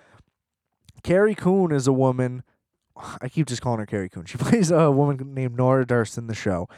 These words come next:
and Nora Durst loses her entire family. She had three children, two or three children, and her husband, and they all disappeared. So she is, like, a na-,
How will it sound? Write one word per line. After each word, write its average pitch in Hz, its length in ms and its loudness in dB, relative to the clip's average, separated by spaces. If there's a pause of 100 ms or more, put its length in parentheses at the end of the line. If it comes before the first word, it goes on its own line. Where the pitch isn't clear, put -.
(300)
and 117 480 -6 (640)
Nora 165 420 4
Durst 151 380 2
loses 139 380 4
her 143 140 2
entire 131 500 0
family. 98 420 -6
She - 180 -8
had 117 180 -4 (520)
three 151 600 -2
children, 226 760 -6 (380)
two 226 180 2
or 247 120 4
three 226 240 0
children, 180 600 2 (640)
and 139 220 -2
her 139 140 6
husband, 101 460 0 (100)
and 120 140 -8
they 120 140 0 (100)
all 147 280 8
disappeared. 120 720 -6 (880)
So - 160 -8
she 180 180 -2
is, 160 140 2
like, 135 160 0
a 127 100 -4
na-, 113 280 -10